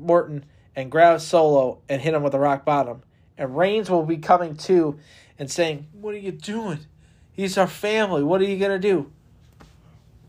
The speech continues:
Rock bottom to Reigns. Looks up, looks over at Orton,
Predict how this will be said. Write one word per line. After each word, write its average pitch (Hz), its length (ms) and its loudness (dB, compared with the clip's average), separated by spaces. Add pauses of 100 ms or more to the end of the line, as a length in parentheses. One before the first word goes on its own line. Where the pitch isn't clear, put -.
(460)
Rock 180 300 6
bottom 165 480 6 (120)
to 160 120 0
Reigns. 139 720 2 (2250)
Looks 180 300 4
up, 180 300 6 (1000)
looks 156 220 2
over 180 180 4
at 156 120 4
Orton, 165 480 0